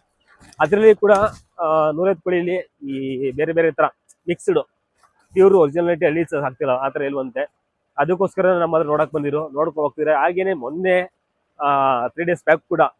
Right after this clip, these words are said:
ಒಬ್ರು ಬೆಂಗಳೂರಿಂದ ಬಂದಿದ್ರು ಕೋಳಿ ನೋಡಕ್ಕೆ ಅಂದ್ಬಿಟ್ಟು. ಪಾಪ ಅವರು ಕೂಡ, ಆ, ಮೊಟ್ಟೆ ಬೇಕೇ ಬೇಕಂತ ಬುಕಿಂಗ್ ಅಂತ ಹೇಳ್ಬಿಟ್ಟಾಗಿದ್ರೆ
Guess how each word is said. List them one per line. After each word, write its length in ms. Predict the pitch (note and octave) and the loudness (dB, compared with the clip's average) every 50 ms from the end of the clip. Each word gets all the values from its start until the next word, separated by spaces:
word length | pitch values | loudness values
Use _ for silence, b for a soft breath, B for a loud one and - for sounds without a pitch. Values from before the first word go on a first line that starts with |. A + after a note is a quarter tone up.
| _ _ | _ _
ಒಬ್ರು 200 | D3+ C#3 C3+ C#3+ | -10 -8 -6 -6
ಬೆಂಗಳೂರಿಂದ 480 | C#3 B2 C3+ C#3 D3+ E3 F3 E3+ F3 F3 | -6 -4 -6 -4 -2 -2 -2 0 0 0
ಬಂದಿದ್ರು 380 | E3+ D3+ D#3 D3 D3 D#3 C#3+ - - _ _ _ _ _ _ _ _ | 0 -2 -2 -2 -2 -4 -4 -6 -10 _ _ _ _ _ _ _ _
ಕೋಳಿ 180 | - D3+ D#3+ | -4 -4 -2
ನೋಡಕ್ಕೆ 300 | D#3 D3+ C#3+ C#3+ C#3+ - | 0 0 0 0 -2 -4
ಅಂದ್ಬಿಟ್ಟು. 320 | C#3 D3 C3+ B2+ C3 C3 - - | -6 -8 -8 -8 -10 -12 -10 -10
ಪಾಪ 240 | C3+ A#2 - B2+ - _ _ _ _ _ _ _ _ _ | -8 -6 -6 -8 -8 _ _ _ _ _ _ _ _ _
ಅವರು 260 | A2+ A#2 D#3+ F3+ F#3+ | 0 2 4 4 4
ಕೂಡ, 160 | - - F3 | 2 2 2
ಆ, 800 | F3+ E3+ E3 E3 D#3 D3+ D3+ D3 C#3+ C#3 C3+ C3 C3 B2 B2 A#2+ A#2+ | 2 2 4 2 2 2 2 0 0 -2 -2 -2 -2 -4 -4 -6 -6
ಮೊಟ್ಟೆ 300 | A#2+ C3 - - G3+ F#3+ | -8 -10 -6 -4 -4 -2
ಬೇಕೇ 300 | D3+ D#3+ F3 - - G3 | 0 0 0 0 0 0
ಬೇಕಂತ 300 | F#3+ F3 D#3 F3+ F3+ F3+ | 0 -2 -2 -4 -4 -6
ಬುಕಿಂಗ್ 340 | E3 D#3+ - _ F#3 F3+ E3 | -6 -8 -8 _ -4 -4 -2
ಅಂತ 160 | D#3+ - D#3+ | -4 -4 -4
ಹೇಳ್ಬಿಟ್ಟಾಗಿದ್ರೆ 560 | D#3 D3+ D3 E3 D#3 D#3+ D#3 D3+ D3 D3 E3+ | -4 -2 -2 -4 -4 -4 -2 -2 0 -2 -2